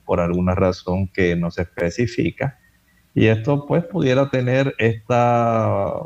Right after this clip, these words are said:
interrupción adecuada, eh, respecto a cómo se comporta normalmente su ciclo. Aun cuando algunas personas no lo reconocen,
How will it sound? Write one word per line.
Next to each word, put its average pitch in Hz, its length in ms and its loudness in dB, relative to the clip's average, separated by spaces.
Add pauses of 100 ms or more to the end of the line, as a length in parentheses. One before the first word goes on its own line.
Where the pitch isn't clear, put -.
(340)
interrupción 113 1200 2
adecuada, 101 1000 0 (140)
eh, 90 280 -2
respecto 104 760 -2
a 92 200 -4
cómo 104 320 -2
se 98 340 -6
comporta 95 840 -2
normalmente 92 760 -2
su 107 160 -6
ciclo. 170 520 -4 (760)
Aun 127 280 2
cuando 151 420 2
algunas 139 420 0
personas 120 380 -2
no 110 140 0
lo 110 80 2
reconocen, 107 680 -2